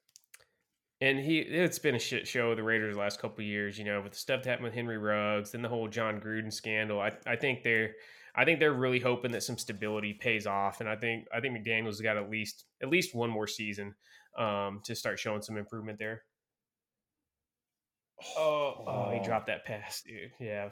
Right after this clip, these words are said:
Speaker 1: it's not looking, the Niners are struggling with the Vikings, man, right now. Uh, all right, next question. John Swallow also says, "Will we see any trades before the deadline?" So we saw the Titans trade all-pro safety Kevin Byard today.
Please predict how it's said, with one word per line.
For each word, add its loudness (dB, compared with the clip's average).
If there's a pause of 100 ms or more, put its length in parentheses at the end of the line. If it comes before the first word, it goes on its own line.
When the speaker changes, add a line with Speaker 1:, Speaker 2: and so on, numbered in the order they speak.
(120)
Speaker 1:
it's -6
not 4
looking, 2
the 0
Niners 6
are 4
struggling -2
with -6
the -10
Vikings, -4
man, -8
right -4
now. -4 (520)
Uh, 6
all 8
right, 8 (340)
next 6
question. 4
John 4
Swallow 4
also 2
says, -2
"Will 2
we 4
see 2
any 4
trades 6
before 0
the 2
deadline?" 2
So -4
we 0
saw 6
the -2
Titans 4
trade 0
all-pro 2
safety -2
Kevin 0
Byard 4
today. -2